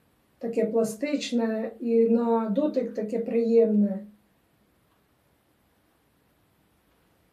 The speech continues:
Такі варенички. Я люблю вареники такі з рюшечкою такою гарною. Є, що так легенько заліплюють, не легенько, а такий невеличкий оцей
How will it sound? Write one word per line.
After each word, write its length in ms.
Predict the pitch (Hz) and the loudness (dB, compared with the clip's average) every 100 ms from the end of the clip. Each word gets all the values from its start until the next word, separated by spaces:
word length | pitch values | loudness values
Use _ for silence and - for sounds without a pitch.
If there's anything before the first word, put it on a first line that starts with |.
| _ _ _ - 214 | _ _ _ -18 -8
Такі 260 | 214 240 | -6 -2
варенички. 500 | 226 226 226 226 - | 2 4 4 2 0
Я 200 | 240 294 | 2 4
люблю 340 | 262 294 226 262 | 6 4 2 2
вареники 540 | 247 285 277 254 262 | 4 4 6 4 0
такі 500 | 254 233 269 262 208 - - _ _ - | -2 0 2 2 0 -8 -20 _ _ -12
з 420 | 185 214 247 226 | -4 0 6 8
рюшечкою 640 | 277 254 240 - 262 240 | 8 6 0 -4 -6 -4
такою 760 | 233 233 254 247 240 233 214 214 - _ _ | -4 -2 -2 0 0 2 0 -2 -14 _ _
гарною. 800 | 202 247 220 202 196 185 180 180 - _ _ _ | 0 2 2 0 -4 -4 -8 -10 -12 _ _ _
Є, 140 | 226 254 | 0 0
що 220 | - - | 0 -2
так 160 | 233 254 | 0 2
легенько 840 | 262 311 320 247 247 233 220 214 - _ _ - _ _ _ _ | 2 2 2 0 -2 -2 -2 -6 -12 _ _ -20 _ _ _ _
заліплюють, 840 | 202 214 233 247 208 233 208 - 277 | -6 2 2 2 -2 -2 -2 -6 2
не 140 | 262 | 4
легенько, 420 | 262 269 359 - | 6 4 2 2
а 80 | 220 | 0
такий 280 | 220 240 262 | -2 -2 0
невеличкий 760 | 254 262 269 233 - - 214 | 4 6 4 4 -4 -4 -4
оцей 360 | 214 226 214 | -2 -2 -2